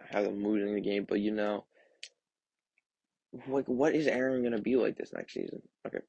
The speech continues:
so with our final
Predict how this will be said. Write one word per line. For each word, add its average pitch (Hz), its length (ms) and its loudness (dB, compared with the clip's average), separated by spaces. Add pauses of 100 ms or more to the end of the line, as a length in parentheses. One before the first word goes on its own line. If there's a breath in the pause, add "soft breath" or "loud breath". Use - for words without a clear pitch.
(560)
so 117 460 4 (2000 soft breath)
with - 120 6
our 160 80 12
final 123 720 4